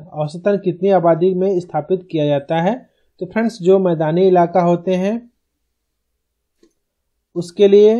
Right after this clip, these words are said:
बीस से तीस हजार होते हैं और जो पहाड़ी इलाका होते हैं उसके लिए बीस हजार होते हैं। तो इस तरीके से इसका जो करेक्ट आंसर है आंसर नंबर सी, क्वेश्चन नंबर फ़ोर्टी एट का आंसर सी। वर्तमान में राजस्थान की मातृ मृत्यु दर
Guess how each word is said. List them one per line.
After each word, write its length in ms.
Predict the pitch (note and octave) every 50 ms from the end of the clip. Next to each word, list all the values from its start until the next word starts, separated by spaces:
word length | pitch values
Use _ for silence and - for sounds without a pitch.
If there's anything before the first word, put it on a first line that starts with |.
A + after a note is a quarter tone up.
| B3+ B3 _ _ _ -
बीस 300 | C#3+ D3 F#3 G3+ G3 -
से 100 | - G3 -
तीस 300 | - - F3+ F#3 F3 G3
हजार 240 | F#3+ F#3 G3 F#3+ F#3
होते 320 | F#3 F#3 F3+ F3+ G3 F#3+ F#3
हैं 360 | F#3 G3 G#3 A3+ A#3+ A#3+ _ _ _ _ _ _ _ -
और 260 | - D#3+ F3+ G3 G3+ G3
जो 340 | F3 E3+ F3 F3+ F#3+ G3 G3 G3 -
पहाड़ी 280 | E3+ C#3+ D3 E3 F#3+ G3+
इलाका 300 | G3 F#3 E3+ E3 E3+ E3
होते 240 | E3 E3 E3 -
हैं 60 | F3 F3+
उसके 300 | F3+ E3 D#3 - - F3
लिए 120 | E3 E3 D3+
बीस 280 | C#3+ D3 F3+ F#3+ F3+ -
हजार 240 | D#3 D3+ D3+ D3 D3
होते 260 | C#3+ D3 C#3+ - D#3+ D#3
हैं। 240 | D3+ D3+ F3+ G3+
तो 360 | A3 _ _ _ _ _ - F3
इस 160 | F3+ F3 F3+
तरीके 340 | F#3+ F3+ E3+ E3 D#3+ E3+ E3+
से 140 | E3+ F3+ F3+
इसका 220 | E3+ E3 - F3 D#3+
जो 100 | D3+ D3+
करेक्ट 300 | D3+ D#3 D3+ D#3+ D#3+ -
आंसर 280 | E3+ D#3+ D3+ - E3 D#3+
है 80 | F3+ F#3+ C#3+
आंसर 280 | D3+ D3+ D3 - - E3
नंबर 360 | D#3+ D3+ D3+ D3+ D#3+ E3+ G#3 A3+ _ _ _ _ _ _ _
सी, 240 | - - F3 E3 D3+
क्वेश्चन 380 | E3 - D3+ D3 D3 - F3+
नंबर 220 | E3+ E3 E3 E3+ E3
फ़ोर्टी 380 | E3 - D#3+ D3 D3 - D#3 D#3
एट 100 | D#3 D3
का 140 | - - D#3
आंसर 320 | D3+ D3 C#3 - - A3 B3+ A#3 _
सी। 440 | _ - - - D3+ C3 A#2+ A#2+ A#2+ _ _ _ _ _ _ _ _ _ _ _ _ _ _ _ _ -
वर्तमान 520 | D#3 E3 E3+ E3 E3 G3 F#3+ F#3+ G3+ G#3+ G#3+
में 140 | G#3+ A3 A3
राजस्थान 500 | G3 F#3+ F#3 F3+ F3 - E3+ F#3 G3 G3+
की 100 | F#3+ G#3 G3+
मातृ 380 | F#3 F3 F3 F3 F3+ F#3+ F#3
मृत्यु 340 | F#3 F#3 F3+ E3+ E3+ F#3+ F#3+
दर 320 | E3+ D#3 F3 E3+ D#3+ C#3+